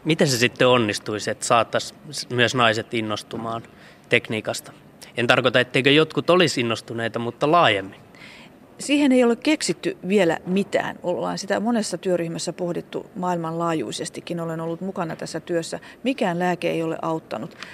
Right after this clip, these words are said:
Speaker 2: Mutta nyt kun on tuolla yliopistolla, niin kun tässä ollaan saatu tehtyä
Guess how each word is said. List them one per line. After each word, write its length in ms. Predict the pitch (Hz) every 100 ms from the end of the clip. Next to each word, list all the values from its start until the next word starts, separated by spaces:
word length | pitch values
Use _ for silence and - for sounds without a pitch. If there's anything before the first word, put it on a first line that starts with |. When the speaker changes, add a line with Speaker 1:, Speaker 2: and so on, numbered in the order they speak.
| - -
Speaker 2:
Mutta 180 | -
nyt 160 | 202 254
kun 160 | 226 196
on 100 | 185
tuolla 220 | 185 180
yliopistolla, 840 | 226 214 170 165 - 170 160 - -
niin 280 | 165 165 - -
kun 160 | 175 170
tässä 280 | 175 170
ollaan 200 | 170 175
saatu 300 | 170 180 180
tehtyä 460 | 170 190 175 180